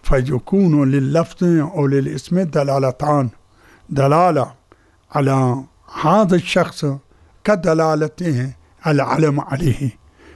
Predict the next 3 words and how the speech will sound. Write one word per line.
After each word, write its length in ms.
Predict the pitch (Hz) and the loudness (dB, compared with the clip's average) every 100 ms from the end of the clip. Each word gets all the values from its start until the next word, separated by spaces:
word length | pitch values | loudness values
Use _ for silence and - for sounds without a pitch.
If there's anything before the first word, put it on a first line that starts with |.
| _ - | _ -8
وكذا-، 640 | 180 147 139 143 143 175 165 | 0 0 2 0 2 2 2
وثاني 840 | 147 135 - 165 185 196 208 156 - _ _ _ - | 0 0 -2 0 2 4 2 0 -6 _ _ _ -4
دلالة 680 | 147 147 180 175 180 160 | 0 2 4 4 2 0